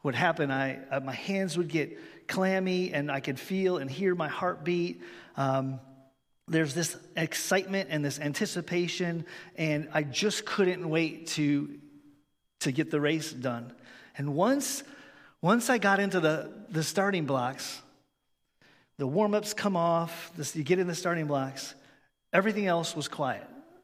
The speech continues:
It was, it was just calm, it was quiet. I didn't fo-, there was no focus. There was, I couldn't hear people, I couldn't see people. There was just a focus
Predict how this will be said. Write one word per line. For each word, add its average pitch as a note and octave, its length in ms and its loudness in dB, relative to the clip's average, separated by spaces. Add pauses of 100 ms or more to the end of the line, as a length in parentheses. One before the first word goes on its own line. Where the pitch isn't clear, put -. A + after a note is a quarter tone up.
(140)
It D3+ 80 -4
was, C#3+ 280 -2
it D#3+ 160 0
was C#3 180 0
just C3+ 160 -4
calm, G3+ 440 4
it D3+ 60 -4
was C#3+ 140 0
quiet. F#3+ 500 4
I C#3+ 140 2
didn't D3+ 220 -2
fo-, - 220 -6
there D#3 120 2
was C#3 100 -2
no D#3+ 100 0
focus. F3 400 0
There D3+ 100 0
was, C#3 120 -4
I D3 120 2
couldn't D3 240 -4
hear D3 160 -2
people, G#3+ 400 0
I C#3+ 40 2
couldn't C3+ 200 -4
see G3+ 240 -2
people. F#3 340 -4
There E3 100 0
was D3+ 140 0
just D3 160 -6
a D3+ 80 -8
focus C3+ 580 -2